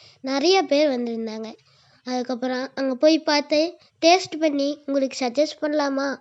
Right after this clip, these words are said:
அப்படின்னு தான் இந்த வீடியோ சொல்லியிருப்பேன். So, வீடியோ மறக்காம ஃபுல்லா பாருங்க. So, வந்து இங்க ரெண்டு அட்டை போட்டு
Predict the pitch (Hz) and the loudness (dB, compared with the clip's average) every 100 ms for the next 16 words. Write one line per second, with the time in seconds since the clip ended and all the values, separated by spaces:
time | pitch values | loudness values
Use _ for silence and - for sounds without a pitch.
0 | - 262 247 269 247 247 277 247 233 220 | -8 -6 0 0 0 -2 -2 -2 -4 -4
1 | 226 - - 202 214 - 208 - _ _ | -6 -8 -14 -12 -12 -12 -16 -18 _ _
2 | _ - 277 285 - _ _ - 311 370 | _ 0 0 0 -6 _ _ -2 4 6
3 | 370 311 320 330 269 277 285 294 302 277 | 6 4 2 -2 -4 -4 -4 -2 -2 -2
4 | 277 277 269 269 269 247 240 226 226 208 | -4 -6 -4 -2 -2 -4 -8 -8 -10 -12
5 | _ _ _ - - _ _ _ _ - | _ _ _ -20 -20 _ _ _ _ -20
6 | - _ _ _ _ _ _ _ _ _ | -20 _ _ _ _ _ _ _ _ _
7 | _ _ _ _ _ _ _ _ - - | _ _ _ _ _ _ _ _ -6 2
8 | 302 285 269 302 349 - 294 269 277 311 | 2 2 0 -2 -2 -4 0 2 2 2
9 | 302 277 392 330 339 330 285 | 0 0 -2 2 0 4 4